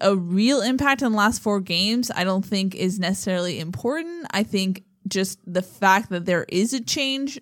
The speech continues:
can spark this team. And Shotgun has talked about it till he's been blue in the face, that this team needs something that they can, need to rally around. And I think this could be the thing that, hey, we have new life. We have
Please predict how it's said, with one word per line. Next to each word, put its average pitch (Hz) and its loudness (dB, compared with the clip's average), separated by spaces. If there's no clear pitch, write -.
can 196 0
spark 190 0
this 196 0
team. 220 -2
And 175 -4
Shotgun 214 0
has 185 2
talked 190 -2
about 180 0
it 170 -6
till 180 -2
he's 196 0
been 175 0
blue 190 2
in 202 0
the 190 0
face, 196 -2
that 165 -2
this 180 -4
team 190 -2
needs 185 0
something 185 0
that 170 -4
they 175 0
can, 180 -2
need 190 2
to 185 2
rally 196 2
around. 330 0
And 190 -2
I 214 2
think 214 2
this 220 -2
could 220 2
be 208 0
the 202 0
thing 220 -2
that, 175 -2
hey, 214 2
we 220 2
have 214 2
new 240 2
life. 185 0
We 196 2
have 202 2